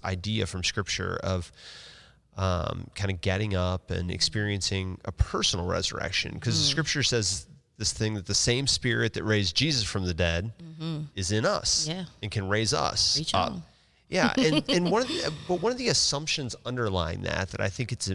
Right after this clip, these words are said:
Speaker 1: is important is that we don't really have to go out and, like, find ourselves or
Speaker 2: Mm-hmm.
Speaker 1: find our passion. We often use that language, "I
Speaker 2: Mm-hmm.
Speaker 1: can't find my passion," or, "I need to find myself," or
Speaker 2: Mm-hmm.
Speaker 1: something like that. But rather,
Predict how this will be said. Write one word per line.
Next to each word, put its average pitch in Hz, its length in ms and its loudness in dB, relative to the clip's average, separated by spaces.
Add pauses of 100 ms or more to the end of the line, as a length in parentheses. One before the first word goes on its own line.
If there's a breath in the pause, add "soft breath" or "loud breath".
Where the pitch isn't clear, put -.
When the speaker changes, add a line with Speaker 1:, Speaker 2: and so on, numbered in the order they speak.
(140)
Speaker 1:
is 104 320 0
important 104 680 -4
is 101 240 0
that 107 320 -2 (1000 loud breath)
we 160 100 2
don't 220 200 2
really 277 220 2
have 170 160 2
to 139 80 0
go 110 280 4
out 113 380 4
and, 104 100 -2
like, 87 320 -4
find 90 920 -4 (120)
ourselves - 800 0
or 139 120 2
Speaker 2:
Mm-hmm. 139 100 0
Speaker 1:
find 107 480 0
our 90 100 -2
passion. - 560 -2
We 107 120 0
often 117 300 0
use 101 340 0
that 90 220 0
language, 90 440 0
"I - 100 0
Speaker 2:
Mm-hmm. 147 100 -2
Speaker 1:
can't 131 140 -2
find 113 200 -2
my 92 100 0
passion," 92 420 -2
or, 92 60 -2
"I 92 60 -2
need 110 160 -4
to 107 100 -2
find 104 560 -2
myself," 90 680 0
or 73 40 -4
Speaker 2:
Mm-hmm. - 80 -4
Speaker 1:
something 98 320 0
like 92 180 -4
that. 92 200 0
But 107 180 0
rather, 123 580 2